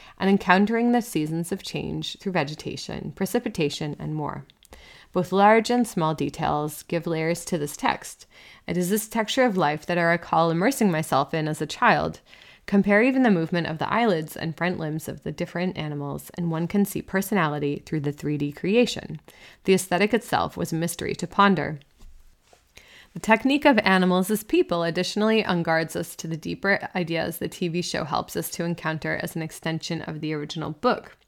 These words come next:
These cute, harmless creatures are inviting. They at first appear like our playthings, whether you called them stuffed animals or teddies as a child. They spoke to each other and accompanied us on journeys and through times of emotional difficulty,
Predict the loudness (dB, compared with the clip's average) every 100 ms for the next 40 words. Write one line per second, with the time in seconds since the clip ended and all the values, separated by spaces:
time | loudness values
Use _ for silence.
0 | _ _ _ _ -20 -20 -20 -20 _ 0
1 | 0 0 -4 -4 -4 -4 -4 -2 -4 -4
2 | -4 -2 -4 -4 -4 -4 -4 -2 -2 -2
3 | -4 -8 -12 _ -4 -4 0 -2 0 -4
4 | 0 0 0 -2 -2 -2 2 2 2 -2
5 | -4 -8 -2 4 4 4 2 0 0 -8
6 | 0 0 2 0 2 0 -2 -4 -6 0
7 | 4 4 2 -2 -4 -6 -4 -2 -2 -4
8 | -10 -20 -20 0 0 2 0 0 0 0
9 | 2 2 2 0 -4 -2 -2 2 4 4
10 | 2 0 -2 0 0 0 0 -2 -4 -2
11 | -4 -2 -2 -2 -4 -4 -4 -6 -6 -8
12 | -4 -2 0 -2 -4 -6 -8